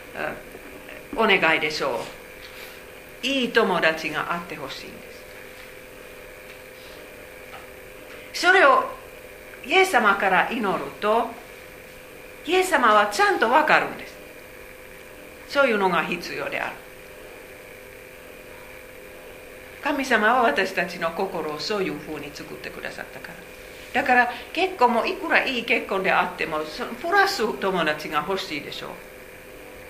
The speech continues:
そして、結婚していない私のような人は、えー、ま-、ましてそうです。キリスト教会の中で、本当にもう、え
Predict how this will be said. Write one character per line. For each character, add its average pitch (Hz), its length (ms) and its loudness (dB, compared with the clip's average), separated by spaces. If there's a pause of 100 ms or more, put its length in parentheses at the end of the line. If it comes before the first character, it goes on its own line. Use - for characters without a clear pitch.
(140)
そ 233 120 -2
し 233 80 -2
て、 240 100 2
結 320 240 2
婚 247 180 4
し - 60 -8
て 226 100 4
い 233 80 0
な 269 180 6
い 180 80 4
私 185 340 2
の 160 140 0
よ 156 140 0
う 156 40 -4
な 151 80 -2
人 175 240 -6
は、 80 160 -4 (1200)
え - 80 0
ー、 - 840 -6
ま-、 196 200 -4
ま 202 180 2
し - 100 -4
て 160 120 -6
そ 160 160 -2
う 156 40 -2
で - 120 -8
す。 - 100 -14 (1120)
キ 302 60 0
リ 359 120 4
ス - 120 -2
ト 269 100 6 (100)
教 226 240 6
会 185 280 2
の 156 160 -2
中 175 400 2
で、 - 100 -12 (1080)
本 247 300 -2
当 196 160 2
に 156 220 -2
も 160 380 -4 (600)
う、 - 20 -10
え - 40 -6